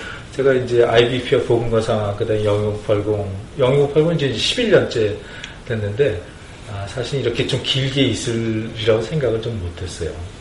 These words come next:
아, 근데 이제, 아, 어쨌든 십 년이 넘었기 때문에 어떤 새-, 새로운 또 후배들에게 좀 넘겨주고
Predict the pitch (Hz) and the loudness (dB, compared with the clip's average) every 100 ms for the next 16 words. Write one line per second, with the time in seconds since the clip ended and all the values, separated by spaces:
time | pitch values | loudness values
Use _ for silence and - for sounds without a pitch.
0 | - - 90 90 95 98 - - - - | -16 -12 -10 -10 -8 -8 -8 -12 -14 -12
1 | - - - - 104 104 98 95 95 95 | -10 -10 -12 -16 -12 -10 -8 -8 -10 -12
2 | - - 110 95 90 87 87 87 - - | -16 -14 -10 -8 -8 -8 -8 -10 -12 -16
3 | - - 113 113 - 110 - - 180 165 | -14 -8 -6 -4 -6 -4 -2 -2 0 2
4 | 151 131 135 113 101 101 - - 110 98 | 4 4 0 0 0 -2 -4 -4 -2 0
5 | 131 185 - - - 98 90 104 - - | 0 -2 -6 -14 -14 -12 -10 2 2 4
6 | - 175 - - - 160 143 139 131 117 | 2 2 2 -2 2 6 6 6 2 -4
7 | - - - - - - - - 165 151 | -10 -16 -16 -16 -10 -6 -4 0 6 8
8 | 127 117 107 113 113 104 95 - 104 95 | 6 4 2 0 -2 -4 -4 -4 -4 -4
9 | 92 - - | 0 2 2